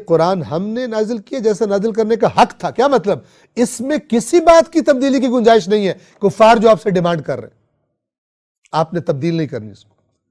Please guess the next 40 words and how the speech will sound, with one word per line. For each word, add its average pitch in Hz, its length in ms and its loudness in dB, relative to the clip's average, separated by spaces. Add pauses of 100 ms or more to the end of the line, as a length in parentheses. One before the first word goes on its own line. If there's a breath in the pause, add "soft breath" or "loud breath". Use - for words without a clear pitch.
(580)
تدبر 135 480 -6
کیجیے، 123 320 -12
غور 135 180 -4
و 143 60 -6
فکر 170 300 -8
کیجیے، 113 320 -14 (300)
ہمارے 139 260 -4
لیے 143 120 -6
کیا 151 220 -4
کیا 143 160 -6
پیغام 120 440 -10
ہے 120 80 -12
اس 127 160 -20
آیت 104 240 -16
میں۔ - 80 -20 (460 soft breath)
پس 214 200 2
آپ 240 200 6
اپنے 247 260 2
رب 220 320 4
کے 269 100 2
لیے، 262 200 0 (320)
کے 214 80 0
حکم 240 380 2
پر 277 200 2
صبر 302 400 2
کیجیے 196 440 0 (420 soft breath)
اور 254 240 8 (120)
ان 285 160 0
میں 294 200 0
سے 294 160 0 (160)
کسی 330 360 6 (100)
گناہ 262 260 6 (100)
گار 214 260 8 (380 soft breath)
یا 185 280 2
ناشکرے 175 920 -2
کافر 151 540 -4
کی - 180 -10
بات 151 420 0
نہ 170 220 2
مانیے۔ 233 480 2